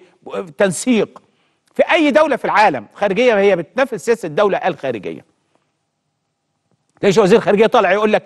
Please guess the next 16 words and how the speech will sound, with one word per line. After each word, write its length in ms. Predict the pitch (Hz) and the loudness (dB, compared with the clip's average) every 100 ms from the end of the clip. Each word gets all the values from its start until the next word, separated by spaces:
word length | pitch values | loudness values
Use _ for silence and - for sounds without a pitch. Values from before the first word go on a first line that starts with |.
| - _ | -6 _
كلام؟ 280 | 175 185 240 - | 0 2 0 -2
لا 240 | 196 262 | -4 -2
خالص. 520 | 160 226 285 226 - _ _ _ _ _ _ _ _ _ _ _ | -2 -2 -2 -4 -20 _ _ _ _ _ _ _ _ _ _ _
في 180 | - 254 | -2 2
رسائل 380 | 254 208 254 262 | 2 2 2 2
محددة، 440 | 220 - 214 196 | 2 -2 -2 -2
عايز 200 | 180 226 | 0 0
يطلع 220 | 247 220 202 | 0 2 2
وزير 200 | 196 226 | 0 -4
خارجية 300 | 214 196 220 | -2 0 0
في 120 | - | 0
أي 180 | 226 208 | -2 -2
حتة 260 | 254 - | -4 -4
يقول 200 | 214 208 | -2 -2
رسائل 280 | 196 185 160 | -4 -4 -8
محددة. 320 | 139 123 120 | -8 -8 -10